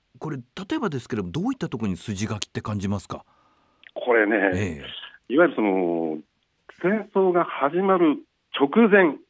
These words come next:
Speaker 2: やっぱりここが重要なんですね。
Speaker 1: ああ。
Speaker 2: うん。侵攻が始まる直前に、バイデン大統領は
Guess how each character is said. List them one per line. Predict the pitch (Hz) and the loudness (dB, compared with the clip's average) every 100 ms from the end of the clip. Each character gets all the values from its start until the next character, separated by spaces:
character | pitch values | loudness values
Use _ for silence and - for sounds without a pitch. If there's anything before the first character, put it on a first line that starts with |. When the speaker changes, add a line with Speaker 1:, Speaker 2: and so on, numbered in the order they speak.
| _ - | _ 2
Speaker 2:
や | |
っ | 165 | 4
ぱ | |
り | - | 4
こ | 196 | 4
こ | 262 | 4
が | 247 - | 4 2
重 | 226 | 2
要 | 220 | 4
な | 220 | 4
ん | - | 2
で | |
す | - | -2
ね。 | 120 | -4
Speaker 1:
あ | 85 85 82 76 73 | -2 -2 -4 -6 -4
あ。 | |
Speaker 2:
う | 151 | -4
ん。 | 135 - _ _ _ - 175 | -4 -8 _ _ _ -4 0
侵 | 190 | 0
攻 | 185 180 175 | 4 6 6
が | 175 | 4
始 | 160 156 165 | 2 2 2
ま | 175 | 2
る | 165 - | 2 -2
直 | 156 170 | -2 0
前 | 156 165 156 | 2 4 4
に、 | 156 170 135 113 - | 4 6 4 2 2
バ | 147 165 | 2 4
イ | |
デ | 180 | 4
ン | 170 | 2
大 | 165 160 | 0 0
統 | 170 170 | 2 2
領 | 113 87 87 107 | 2 2 2 2
は | 127 | 0